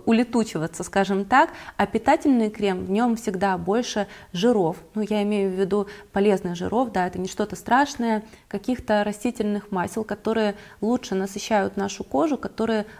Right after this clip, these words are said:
лучше защищают ее от ветра, от мороза, от разных перепадов температур.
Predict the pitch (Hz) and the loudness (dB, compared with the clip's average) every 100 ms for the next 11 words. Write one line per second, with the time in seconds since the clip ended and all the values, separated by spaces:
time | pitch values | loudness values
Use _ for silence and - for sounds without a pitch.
0 | - 202 262 269 220 202 - - 226 202 | -4 0 0 0 -4 -4 -6 0 2 2
1 | 202 190 202 - 196 202 254 - 214 196 | 0 -2 -2 -4 -6 -2 -2 0 -2 -2
2 | 190 214 254 196 196 196 202 190 185 190 | -2 0 0 0 0 -2 -2 -6 -4 -2
3 | 202 196 190 190 190 196 196 285 | -2 -2 -4 -4 -2 -4 -2 -2